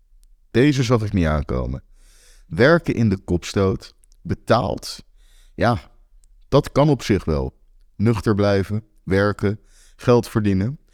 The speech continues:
Ga ik anders de rest van vanavond naar deze televisie staren?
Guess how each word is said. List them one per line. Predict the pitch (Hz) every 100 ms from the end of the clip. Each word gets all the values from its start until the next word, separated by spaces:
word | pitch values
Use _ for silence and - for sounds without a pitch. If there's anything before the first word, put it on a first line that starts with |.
| _ _
Ga | - 143
ik | 143
anders | - 139 120
de | 113
rest | 101 151 - -
van | 147
vanavond | 127 123 147 151 131
naar | 131 117
deze | 127 131 131
televisie | 135 110 90 160 185
staren? | 170 - 160 160 202